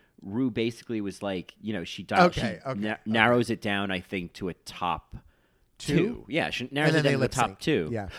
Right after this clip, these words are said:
Speaker 2: okay.
Speaker 1: Oh, uh, see, this was All Stars two, so it was Roxy.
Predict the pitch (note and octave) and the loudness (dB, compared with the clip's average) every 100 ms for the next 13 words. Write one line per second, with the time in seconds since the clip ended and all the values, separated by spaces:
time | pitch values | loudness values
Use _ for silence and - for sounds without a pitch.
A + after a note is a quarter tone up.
0 | - A#2 F3 F3+ D#3 - _ _ - D#3+ | -10 -2 0 0 -2 -14 _ _ -6 -4
1 | E3 D#3+ E3 D#3+ D3+ _ _ _ _ _ | -2 -2 -4 -6 -10 _ _ _ _ _
2 | _ - D3+ F#3+ E3 C#3+ - C3+ A#2 - | _ -8 -8 -8 -8 -8 -6 -6 -8 -6
3 | B2 F#2 E2+ F2+ A2+ G#2+ F2 G#2+ G#2+ - | 0 0 0 -2 -4 -4 -2 0 0 -2
4 | - A#2 A2+ A2 G#2+ | -8 -4 -2 -4 -6